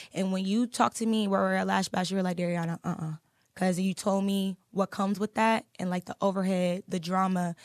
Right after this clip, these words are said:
And I was just like, "Ah, that makes sense. That makes a lot of sense." And you're just telling me how I need to keep prospering the way that I'm doing it, because there's so many women who wish they would've just did that.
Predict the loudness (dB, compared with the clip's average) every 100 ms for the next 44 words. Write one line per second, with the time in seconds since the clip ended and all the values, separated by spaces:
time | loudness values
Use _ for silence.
0 | -20 -20 -2 0 2 0 0 -2 0 0
1 | 2 0 -6 -12 _ _ -6 -2 -2 -2
2 | -2 -2 -4 -2 -2 -2 0 2 2 0
3 | -2 -2 -4 -2 -2 -2 -2 -2 0 0
4 | 0 -2 -2 -4 -8 -6 -4 -6 -8 -20
5 | _ _ 0 0 0 -2 0 0 0 -2
6 | -2 -2 0 0 -2 -6 -6 -4 -4 -4
7 | -4 -2 -2 -2 -2 -2 -2 -2 -4 -4
8 | -4 -2 -2 -4 -4 -4 -4 -2 0 0